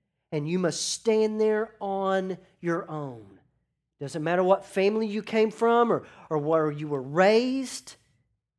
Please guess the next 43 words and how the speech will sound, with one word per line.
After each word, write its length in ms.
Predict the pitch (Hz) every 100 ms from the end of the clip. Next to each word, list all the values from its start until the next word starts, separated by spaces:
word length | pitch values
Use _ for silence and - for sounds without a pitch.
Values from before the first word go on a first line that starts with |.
| -
it 100 | 180
is 160 | 156 160
inescapable, 840 | 147 - - 190 208 214 208 226
impartial, 760 | 214 156 147 190 190 180 202 190
and 180 | 170 160
it 120 | 151
is 280 | 135 113 123
universal. 1400 | 156 175 180 180 180 _ _ 160 147 127 127 127 - 110 _ _ _ _ _ _ -
And 120 | 175
the 60 | 175
Jews 340 | 156 240 277 -
thought 300 | 196 180 180
that 80 |
just 260 | 143 220 -
because 420 | 320 285 262 226 - - -
I 80 | 214
was 260 | 214 185
raised 540 | 185 214 226 226 185 196
in 80 | 180
a 60 |
certain 360 | - 220 208 165
group 240 | 190 185
and 100 | 151
just 240 | 139 233 -
because 320 | 302 285 220
I 220 | 226 233
have 180 | 226 202
the 140 | 196
law 420 | 185 190 185 160 - - -
and 160 | 196
I've 220 | 226 277
got 160 | 269 262
the 80 | 240
mark 260 | 226 233
of 100 | 233
circumcision 840 | - 226 220 214 - 196 180 165 156
and 100 | 165
I'm 220 | 240 285
following 440 | - 254 247 220
all 220 | 185 208 269
the 100 | 262
ceremonial 760 | - 254 233 233 226 220 196
things, 580 | 185 202 170 135 120